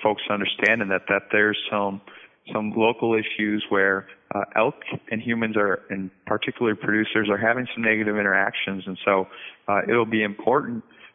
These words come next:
that we work to ensure that, uh,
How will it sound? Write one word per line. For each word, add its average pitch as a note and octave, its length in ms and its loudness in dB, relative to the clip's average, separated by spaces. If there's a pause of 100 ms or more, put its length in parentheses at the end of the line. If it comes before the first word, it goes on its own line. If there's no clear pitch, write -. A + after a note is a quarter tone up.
(120)
that G2+ 460 0
we G#2+ 240 2
work G#2 320 0 (220)
to G2+ 400 2
ensure G#2+ 600 0
that, F#2 240 2 (460)
uh, F#2+ 160 -2